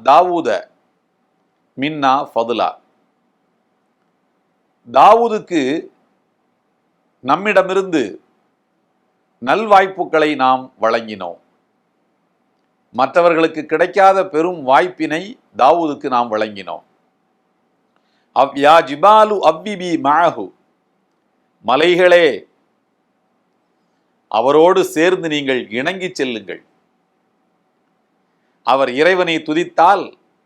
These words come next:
மலைகளே, நீங்களும் அவரோடு சேர்ந்து இறைவனை துதியுங்கள். பத்தைர், இதே போல பறவைகளுக்கும் நாம் கட்டளையிட்டிருந்தோம். "பறவைகளே, பறவைகளே,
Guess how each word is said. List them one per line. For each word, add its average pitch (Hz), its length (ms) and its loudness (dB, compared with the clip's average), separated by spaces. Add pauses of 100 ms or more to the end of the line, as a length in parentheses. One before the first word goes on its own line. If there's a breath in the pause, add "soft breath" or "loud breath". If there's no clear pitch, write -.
மலைகளே, 131 680 0 (460)
நீங்களும் 151 560 -4
அவரோடு 127 440 -2
சேர்ந்து 123 400 -6
இறைவனை 110 460 -6
துதியுங்கள். 98 500 -12 (1600)
பத்தைர், 143 500 -4 (960)
இதே 131 240 -2
போல 139 220 2 (180)
பறவைகளுக்கும் 208 640 2
நாம் 175 280 2
கட்டளையிட்டிருந்தோம். 127 840 -4 (120)
"பறவைகளே, 143 500 2
பறவைகளே, 143 760 -2